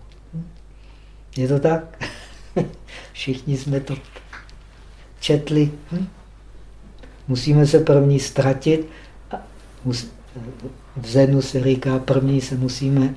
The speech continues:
správně rozbít, pak se dáme správně dohromady. Pokud se správně nerozbijeme, nedáme se správně dohromady. A to, co nás dá správně dohromady, to je,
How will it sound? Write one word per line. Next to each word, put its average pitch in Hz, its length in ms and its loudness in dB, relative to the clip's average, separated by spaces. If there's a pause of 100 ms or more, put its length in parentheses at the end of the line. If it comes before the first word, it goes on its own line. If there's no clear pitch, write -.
(640)
správně 131 640 2
rozbít, 127 600 2 (280)
pak 143 200 0
se 165 140 2
dáme 139 380 2
správně 131 600 0
dohromady. 131 680 0 (1400)
Pokud 147 320 0
se 151 100 0
správně 139 540 4
nerozbijeme, 139 840 2 (280)
nedáme 139 540 4
se 156 180 -4
správně 131 520 0
dohromady. 117 520 -6 (1040)
A 123 180 -2
to, 156 180 10
co 160 220 2
nás 143 300 6
dá 143 200 4
správně 135 520 2
dohromady, 139 600 2
to 156 180 2
je, 156 260 6